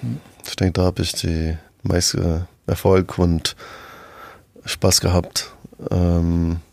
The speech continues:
Speaker 2: aber Junior ist nicht Profi.
Speaker 1: Hm.
Speaker 2: Ähm, aber ich denke, naja, damals war das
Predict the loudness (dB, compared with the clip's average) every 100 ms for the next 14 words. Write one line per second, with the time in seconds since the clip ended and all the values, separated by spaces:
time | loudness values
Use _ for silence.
0 | -4 0 2 4 4 6 6 4 2 0
1 | -2 2 2 4 4 4 0 _ _ -2
2 | -2 -4 -14 -20 -20 -20 -18 -18 -20 _
3 | 0 4 4 4 4 2 2 2 0 -2
4 | -4 -12 -20 -20 _ -6 -2 -2 0 0
5 | 0 0 2 2 2 2 0 -2 -2 0
6 | 0 0 -2 -4